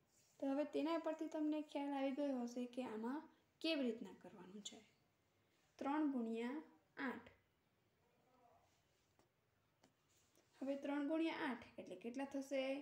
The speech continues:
આઠ તરીને ચોવીસ. તો કેટલા છે તેને ફૂલની સાથે ગણીને તમારે જોડી દેવાના છે. આઠના કુલ ત્રણ જૂથ, જેને આની સાથે જોડી દેવાના છે.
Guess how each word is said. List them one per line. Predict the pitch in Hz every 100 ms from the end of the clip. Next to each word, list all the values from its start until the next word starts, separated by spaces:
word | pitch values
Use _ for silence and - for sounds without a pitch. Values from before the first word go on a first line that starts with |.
| - - _
આઠ | 226 240 233
તરીને | - 226 208 208 220 247 302 - - _ -
ચોવીસ. | 269 226 220 -
તો | - -
કેટલા | - 214 240 262
છે | 262 277
તેને | 277 226 226 262 320 359 - _ _ _ _ -
ફૂલની | 302 311 311 302
સાથે | 254 226 247
ગણીને | 233 233 240 269 269 262
તમારે | 233 214 202 202 226 269 311 - _ _ -
જોડી | 254 240
દેવાના | 226 208 - 220
છે. | 214 220 - - _ _ - _ _ _ _ _ _ _ _ _ _ -
આઠના | 240 254 254 269 269 277 285 302 - _ _ - - _ _ _ _ _ _ - - - - -
કુલ | 247 247 262 339 - - _
ત્રણ | - 311 294
જૂથ, | 247 180 - - -
જેને | - 214 254 349 381 - -
આની | 262 269
સાથે | 262 233 214
જોડી | 208 -
દેવાના | - -
છે. | 214